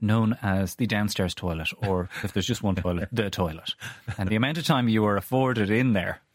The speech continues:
<laughs> to draw breath, centre yourself, <laughs> and re-enter the championships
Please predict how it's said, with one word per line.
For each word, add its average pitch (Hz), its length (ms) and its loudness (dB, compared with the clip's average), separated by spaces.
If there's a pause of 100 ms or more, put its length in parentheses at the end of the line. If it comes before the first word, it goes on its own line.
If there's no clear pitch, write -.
(160)
<laughs> - 540 -10
to 117 160 2
draw 113 320 0
breath, - 400 -8 (300)
centre 135 400 2
yourself, 98 640 0
<laughs> - 60 -20
and 104 180 -4
re-enter 113 420 0
the 104 120 0
championships 104 580 -2